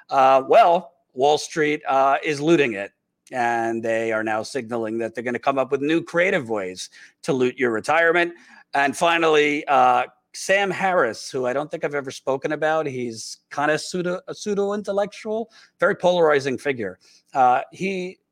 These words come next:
said some stuff about covid the other day that I found really tone deaf. And I feel like it kinda has gone into this general psychosis about covid and the total disregard for human life. So we're gonna react to that. But joining me now,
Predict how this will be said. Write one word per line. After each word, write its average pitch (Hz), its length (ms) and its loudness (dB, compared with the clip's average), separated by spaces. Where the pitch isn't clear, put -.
said 175 240 0
some 156 140 -8
stuff 147 220 0
about 131 360 0
covid 143 500 0
the 113 140 0
other 110 160 -4
day 107 300 -2
that 104 160 -4
I 127 160 0
found 107 460 -2
really 139 220 2
tone 139 300 -2
deaf. 95 300 -6
And 131 160 0
I 120 120 2
feel 170 360 -2
like 147 260 0
it 123 140 -4
kinda 156 260 0
has 135 180 -2
gone 127 260 0
into 135 460 -6
this 131 400 -4
general 156 760 2
psychosis 170 1040 -2
about 175 400 -2
covid 180 460 0
and 143 220 -2
the 120 160 -6
total 139 260 0
disregard 135 720 -2
for - 120 -10
human 131 320 -6
life. 139 340 -2
So - 160 -2
we're 143 60 4
gonna 135 160 4
react 127 320 2
to 120 80 -4
that. 98 260 -2
But 127 160 -4
joining 247 500 4
me 277 180 2
now, 151 640 0